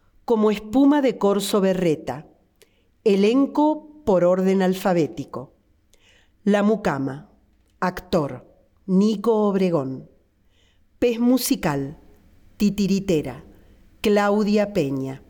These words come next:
Eurípides, actor, Maxi Rocha.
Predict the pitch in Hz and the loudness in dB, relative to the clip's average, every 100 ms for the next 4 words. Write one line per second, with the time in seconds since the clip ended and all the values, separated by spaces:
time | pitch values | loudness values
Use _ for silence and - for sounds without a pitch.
0 | _ _ _ _ - _ _ - 233 247 | _ _ _ _ -20 _ _ -2 0 2
1 | 226 190 170 151 151 - - - - _ | 0 0 -2 -4 -4 -10 -12 -18 -20 _
2 | - 180 - - 143 127 - - - _ | -6 -6 -6 -4 -4 -4 -16 -20 -20 _
3 | _ - 180 190 196 - - 202 190 180 | _ 0 2 2 -2 -6 -2 0 0 0
4 | 147 - - 131 | -2 -4 -12 -12